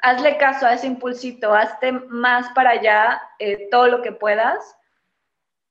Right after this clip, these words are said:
indaga más del tema, eh, como que simplemente no bloquees esos pensamientos, ¿no? Que te dicen, "No lo hagas". Y también,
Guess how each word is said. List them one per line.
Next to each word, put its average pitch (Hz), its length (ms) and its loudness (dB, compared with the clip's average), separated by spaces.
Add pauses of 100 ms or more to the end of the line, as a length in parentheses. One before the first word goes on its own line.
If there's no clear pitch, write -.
(1080)
indaga 247 460 2
más 262 200 0
del 233 200 -4
tema, 226 680 -4 (440)
eh, 214 480 -6
como 247 240 -4
que 240 540 0
simplemente 302 760 -2
no 269 180 0
bloquees 262 540 -2
esos 240 240 -14
pensamientos, 196 760 -8
¿no? 202 200 -12
Que 208 100 -12
te 196 120 -6
dicen, 208 540 -6
"No 220 240 -2
lo 214 140 2
hagas". 196 480 2 (240)
Y 269 200 -4
también, 240 800 0